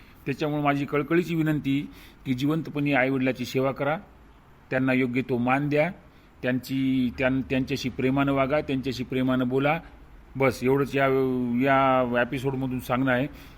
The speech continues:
आणि हो, आ-, <coughs> आमचे व्हिडिओ तुम्हाला कसे वाटतात हे कमेंट करून नक्की सांगा.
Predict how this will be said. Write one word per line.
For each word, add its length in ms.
आणि 240
हो, 220
आ-, 100
<coughs> 180
आमचे 440
व्हिडिओ 420
तुम्हाला 280
कसे 320
वाटतात 360
हे 240
कमेंट 480
करून 260
नक्की 320
सांगा. 280